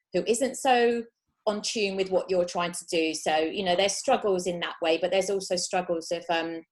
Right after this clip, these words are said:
you know, behaviour and in the school, you know, when you're teaching. Um, but there's also, I don't kn-, really know, there's this, just this thing about wanting to get it right every time. And if it doesn't, say I,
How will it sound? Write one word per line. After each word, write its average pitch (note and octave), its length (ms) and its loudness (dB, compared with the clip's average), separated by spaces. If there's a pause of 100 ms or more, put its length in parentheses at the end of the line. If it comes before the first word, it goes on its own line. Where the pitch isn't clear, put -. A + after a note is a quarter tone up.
(560)
you F#3+ 120 -4
know, D3+ 260 -2
behaviour E3+ 840 0
and D3+ 320 -2 (140)
in D#3+ 200 -2
the D#3+ 60 -4
school, G#3+ 400 -2
you F3 80 -2
know, D#3 140 -6
when D#3+ 120 -6
you're E3 140 -6
teaching. F3+ 800 0 (120)
Um, D#3+ 720 0 (300)
but G#3+ 80 4
there's A3 180 2
also, E4 300 0 (260)
I D#4+ 60 -2
don't E4+ 180 -4
kn-, - 180 -8
really A#3+ 220 -2
know, F#3 300 4
there's F#3+ 240 2
this, - 320 -10 (160)
just G#3 240 -6
this F#3+ 240 -6 (160)
thing G#3+ 160 2
about F#3+ 320 0
wanting G#3 440 -2
to - 80 -8
get F#3 240 -2
it - 120 -6
right E3+ 240 2
every F3 200 -2
time. D3+ 540 -4
And F3 100 -2
if F3 120 0
it - 180 -2
doesn't, F#3 400 0 (540)
say D#3+ 240 -2
I, D#3+ 60 -2